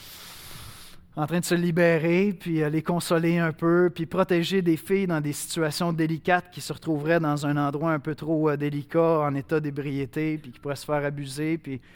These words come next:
on va être à contre-courant, on va être à contre-culture. Et peut-être que tu peux te préparer en venant avec nous à la fin août. Tu vas être prêt pour tes parties à toi, pour faire ça autrement,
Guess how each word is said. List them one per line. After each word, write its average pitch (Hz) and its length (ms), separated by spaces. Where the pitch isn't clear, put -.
on 135 60
va 139 140
être 151 100
à 143 60
contre-courant, 151 880
on 131 80
va 127 100
être 135 120
à 127 60
contre-culture. 139 1120
Et 147 40
peut-être 208 280
que 226 100
tu - 140
peux 208 100
te - 100
préparer 185 440
en 185 80
venant 160 180
avec 165 300
nous 202 200
à 139 120
la 151 100
fin 165 240
août. 175 200
Tu - 80
vas 160 60
être 156 80
prêt 190 160
pour 165 140
tes 156 100
parties 139 420
à 147 80
toi, 170 200
pour 147 160
faire 147 200
ça 175 220
autrement, 151 640